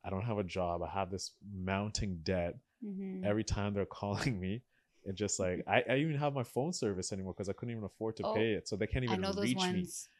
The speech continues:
Speaker 1: right?
Speaker 2: Mm-hmm.
Speaker 1: So I was just fucked.
Speaker 2: Yeah.
Speaker 1: So eventually I get a payment plan. And I, I don't even, I, I don't remember even checking my credit score 'cause I didn't even know what a credit score, I didn't have a credit card at that time. I got my first
Speaker 2: Yeah.
Speaker 1: credit card at twenty-three,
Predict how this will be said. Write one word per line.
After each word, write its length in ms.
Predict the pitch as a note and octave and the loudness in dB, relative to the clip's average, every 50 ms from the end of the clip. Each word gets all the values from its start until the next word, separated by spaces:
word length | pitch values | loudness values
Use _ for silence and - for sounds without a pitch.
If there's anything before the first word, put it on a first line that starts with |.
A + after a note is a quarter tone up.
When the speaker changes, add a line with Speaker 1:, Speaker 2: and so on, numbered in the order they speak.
| _ - C#4+ | _ -12 -6
Speaker 1:
right? 280 | B3+ - F2+ F#2+ G#2+ B2+ | 0 4 6 6 6 6
Speaker 2:
Mm-hmm. 40 | G3+ | 4
Speaker 1:
So 160 | F#3 - G#2 | 4 4 4
I 100 | F#2 G2+ B2 | 6 4 4
was 100 | B2 G#2 | 4 2
just 180 | G2+ - - - - - - - - | -2 -4 -6 -10 -16 -20 -12 -2 2
fucked. 440 | A2 G#2+ F#2+ - - - - - - _ _ | 4 4 4 2 -2 -8 -14 -14 -14 _ _
Speaker 2:
Yeah. 460 | - G#3+ G3+ G3 F#3+ E3+ E3 - - F#3+ - _ _ | -6 -4 -4 -2 -2 -4 -4 -6 -8 -12 -14 _ _
Speaker 1:
So 460 | - - - - A2 A2 A2 G#2+ G#2+ | -12 -6 2 4 6 8 8 8 6
eventually 440 | G#2 F#2+ G#2+ A2+ B2 B2+ - C3+ A#2 G#2 | 6 6 6 6 6 4 4 4 4 4
I 40 | A#2 - - - - _ _ - | 4 0 -8 -20 -20 _ _ -2
get 120 | - G2 F#2+ | -2 0 0
a 60 | F#2 | 0
payment 400 | - - - G2+ G2 G#2 G2+ - | -2 -2 -4 -2 -2 -2 -4 -4
plan. 500 | - - A2 G#2 G#2 G#2 G2+ G2 G#2 A2 - _ _ _ _ _ _ _ _ _ _ _ _ _ _ - - _ - | -6 -6 -4 -2 -2 -2 -4 -4 -8 -10 -14 _ _ _ _ _ _ _ _ _ _ _ _ _ _ -20 -20 _ -4
And 100 | - G#2+ | -2 -2
I, 40 | G#2+ - | -2 0
I 60 | A2 A2 | 0 0
don't 80 | C3 E3 | 0 0
even, 160 | F3+ D3+ - | 0 0 -2
I, 100 | A#2 - - | -4 -4 -4
I 100 | A#2+ A#2 | -4 -4
don't 120 | A2+ B2+ D3+ | -2 -2 -2
remember 280 | F3+ D#3+ B2 A2+ A2+ A2 | -2 -2 0 0 0 0
even 200 | G#2 G2 F#2 E2+ | -2 -2 -4 -4
checking 260 | - - G2 - - | -4 -6 -6 -6 -6
my 60 | F2+ | -10
credit 260 | - - - F#2+ G2 | -8 -4 -2 -2 -2
score 200 | - - - - | -4 -6 -8 -8
'cause 140 | - F#2 E2+ | -4 -2 0
I 40 | F#2+ | 0
didn't 140 | A2 A2+ G#2+ | 2 2 0
even 100 | G2+ F#2 | -2 -2
know 100 | G2 G2+ | -2 0
what 120 | G2+ F#2+ | -2 -2
a 40 | E2+ | -2
credit 280 | - - - F2+ F2+ - | -4 -6 -4 -4 -4 -6
score, 420 | - - G2+ F#2+ F#2 F2+ F2 - _ _ _ _ _ _ _ _ - | -6 -4 -2 -2 0 0 -2 -4 _ _ _ _ _ _ _ _ -2
I 40 | F2+ | 0
didn't 120 | G#2+ A2 G#2+ | 0 0 0
have 100 | G2+ F2 | -2 -4
a 40 | - | -6
credit 320 | - - - A2+ G#2+ - | -4 0 0 0 0 0
card 180 | - - F2+ F2 | -2 0 0 0
at 60 | E2+ | 0
that 80 | D#2+ - | 0 -2
time. 360 | - A2 G2+ F#2+ F2 E2+ - - | 0 0 0 0 0 -4 -8 -8
I 120 | - E2+ G2 | -6 -6 -2
got 220 | F#2+ A2+ A2 G2+ | 2 2 2 2
my 80 | G#2 G2 | 2 -2
first 240 | G2+ G#2+ G#2+ G2 G2 | -4 -2 -4 -2 -2
Speaker 2:
Yeah. 60 | F#2+ | -2
Speaker 1:
credit 200 | A2 G2+ G2+ - | -2 -2 -2 -2
card 200 | - G#2+ F#2+ F#2 | -2 -2 -2 0
at 180 | F2 E2+ - - | -2 -4 -6 -10
twenty-three, 1160 | - - - G#2 G#2 G2+ G2 F#2+ F#2 E2+ E2 - _ _ _ _ - - - F#2 A2+ A#2 E2+ | -14 -10 -6 -4 -4 -2 -2 -2 -4 -4 -8 -12 _ _ _ _ -12 -6 -2 0 0 0 -2